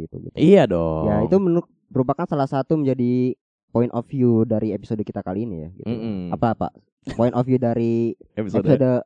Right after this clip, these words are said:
Speaker 1: Mamah Dedeh kali ini.
Speaker 2: <laughs> Oh, ini, kalau di museum jangan dorong-dorongan.
Speaker 1: Iya, satu. <laughs> Betul, betul.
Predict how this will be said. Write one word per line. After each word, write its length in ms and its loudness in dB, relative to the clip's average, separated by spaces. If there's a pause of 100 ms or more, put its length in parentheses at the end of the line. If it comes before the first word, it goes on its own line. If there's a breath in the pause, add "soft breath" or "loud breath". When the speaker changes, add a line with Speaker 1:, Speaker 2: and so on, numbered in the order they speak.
(160)
Speaker 1:
Mamah 280 -4
Dedeh 200 -2
kali 200 -4
ini. 120 -4 (140)
Speaker 2:
<laughs> 60 -20
Oh, 200 0
ini, 280 -2
kalau 160 -4
di 80 0
museum 280 0
jangan 200 2
dorong-dorongan. 760 2
Speaker 1:
Iya, 240 2
satu. 280 2 (300)
<laughs> 220 -16
Betul, 280 4
betul. 320 -2